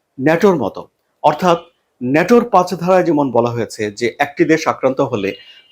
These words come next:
ন্যাটোর বাকি দেশগুলো মনে করবে যে তারাও আক্রান্ত হয়েছে, ইউক্রেনও এরকম একটা নিরাপত্তা গ্যারান্টি পেতে পারে,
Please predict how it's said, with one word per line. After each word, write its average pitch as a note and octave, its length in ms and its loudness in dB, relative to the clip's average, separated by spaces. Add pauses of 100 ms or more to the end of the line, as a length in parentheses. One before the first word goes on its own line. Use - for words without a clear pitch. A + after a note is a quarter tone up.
ন্যাটোর D3+ 320 2
বাকি C3+ 240 0
দেশগুলো D3 380 0
মনে C3+ 200 -2
করবে A#2+ 280 -4
যে A#2+ 120 -8
তারাও A#2+ 360 0
আক্রান্ত C3+ 280 -6
হয়েছে, B2+ 340 -4 (540)
ইউক্রেনও F3 420 4 (120)
এরকম F3+ 320 2
একটা F#3+ 240 -2
নিরাপত্তা C3 440 -4
গ্যারান্টি A2+ 460 -4
পেতে F3 220 -6
পারে, G#2 260 -4